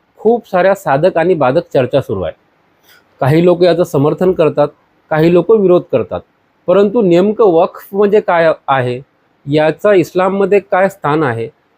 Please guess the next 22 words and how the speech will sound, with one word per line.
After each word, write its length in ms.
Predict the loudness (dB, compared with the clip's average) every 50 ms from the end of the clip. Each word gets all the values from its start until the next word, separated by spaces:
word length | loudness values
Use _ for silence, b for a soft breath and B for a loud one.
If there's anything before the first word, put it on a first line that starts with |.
| _ -4
आणि 440 | -2 0 2 2 2 2 2 0 -2 -6 _ -16
भारतामध्ये 800 | -10 -6 -2 -2 0 0 0 0 0 0 0 2 2 2 2
वक्फची 520 | 2 2 0 -2 -2 -2 -4 _ -8 -8 -6
संपत्ती 540 | -4 -4 -4 -2 -2 -2 -2 -2 -4 -6
किंवा 240 | -2 0 2 2 4
वक्फ 340 | 2 2 2 0 0 0 -2 _ _ _ _ _ _ _ -2
याविषयी 600 | 0 0 2 0 -2 -2 -2 0 0 0 0 -4 -8 _ _ _ _ _
खूप 280 | -2 -2 -2 -2 -2
साऱ्या, 300 | -2 0 2 2 0 0 -2 -8 _ _ _ _ _ _ _ _ _ _ -4
अ, 320 | 0 0 2 2 2 2 0
शंका 440 | -2 -2 -2 0 0 0 2 2 2
लोकांच्या 440 | 2 2 0 0 -2 -2 0 0 0
मनामध्ये 420 | 0 0 0 0 0 0 -2 -2
आहे. 160 | -4 -6 -8 -12 _ _ _ _ _ _ _ _ _ _ _ _ _ 0
तर 180 | 0 0 0
त्या 280 | -2 -2 -2 0 0 0
दूर 200 | 2 0 0 0
करण्याचा 480 | 0 -2 -2 -2 -2 -2 -2 0 0 0
आज 100 | 0 0
आपण 220 | -2 -2 -4 -6
प्रयत्न 360 | -2 -2 -2 -2 -2 -4 -8
करूया. 280 | -8 -8 -10 -12 -12